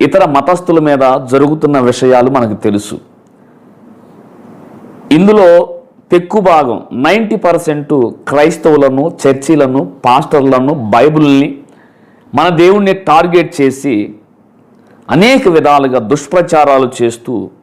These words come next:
హింసిస్తూ, అక్రమ కేసులు పెట్టి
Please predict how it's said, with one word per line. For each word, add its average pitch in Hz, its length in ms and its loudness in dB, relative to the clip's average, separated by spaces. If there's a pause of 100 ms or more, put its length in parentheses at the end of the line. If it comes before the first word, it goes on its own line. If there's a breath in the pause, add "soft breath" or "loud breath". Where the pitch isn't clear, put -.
(840 soft breath)
హింసిస్తూ, 165 580 2 (640)
అక్రమ 185 300 0 (120)
కేసులు 156 340 0 (100)
పెట్టి 131 240 0